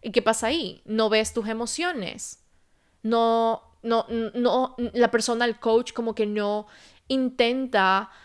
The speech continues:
no sé, ayudarte a navegar esas emociones, ayudarte a navegar esos comportamientos. Al contrario, lo único que hace es que sientas culpa de haberte sentido así.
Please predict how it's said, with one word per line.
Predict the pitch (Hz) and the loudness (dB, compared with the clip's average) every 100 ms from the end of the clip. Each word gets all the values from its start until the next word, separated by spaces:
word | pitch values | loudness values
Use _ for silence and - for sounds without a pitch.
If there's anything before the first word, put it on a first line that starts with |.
| - - | -20 -8
no | 233 | -4
sé, | - 247 196 - | 0 2 2 0
ayudarte | 240 240 220 214 240 339 302 | 0 2 2 4 4 2 0
a | 226 | 2
navegar | 202 196 190 180 | 4 4 2 0
esas | 185 196 202 | -2 -4 -6
emociones, | 185 185 202 185 175 - - | -6 -6 -4 -4 -4 -10 -4
ayudarte | 240 226 208 202 214 320 - | -2 -2 0 2 2 0 -2
a | 302 | 0
navegar | 220 202 190 185 | 2 2 4 2
esos | 202 190 | 0 -6
comportamientos. | 208 185 190 - 185 180 170 - - - _ - | -6 -4 -4 -4 -8 -8 -12 -14 -16 -18 _ -4
Al | 214 202 | -2 0
contrario, | 208 208 415 311 | -2 2 4 6
lo | 208 208 | 6 4
único | 247 269 | 2 -2
que | 339 | -2
hace | 359 359 220 | 0 2 0
es | 208 | 0
que | 214 | -4
sientas | - 254 254 226 220 | -2 -4 -2 -6 -6
culpa | - 277 330 - 202 | -6 0 0 0 -4
de | 208 | 0
haberte | 202 202 214 | 2 2 0
sentido | - 185 190 - | -6 -4 -4 -4
así. | - - | -6 -10